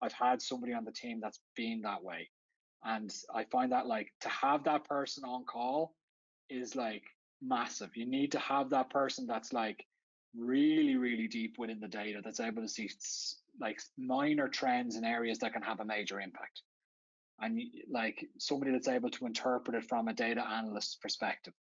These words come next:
and be able to maybe translate that message to me, you know, 'cause I don't have time to sit down with a data analyst for a couple of hours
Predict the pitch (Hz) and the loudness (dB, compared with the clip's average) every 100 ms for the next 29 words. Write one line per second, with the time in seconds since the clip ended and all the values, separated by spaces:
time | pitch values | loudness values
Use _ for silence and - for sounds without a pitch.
0 | _ _ _ 110 117 120 113 117 120 117 | _ _ _ -2 0 2 0 0 0 0
1 | 113 - 113 117 104 110 110 110 113 - | 0 0 0 0 0 -2 0 -2 -2 -2
2 | 113 - - 127 104 - _ _ 120 120 | -2 -4 0 0 0 -4 _ _ -4 0
3 | 123 127 135 135 135 143 143 - 147 269 | 2 4 4 4 4 2 2 2 -2 0
4 | 135 127 - 247 240 247 247 - 240 120 | 0 2 2 2 2 0 -2 -4 -4 -4
5 | 113 113 113 110 110 - | -4 -2 -2 -2 -4 -8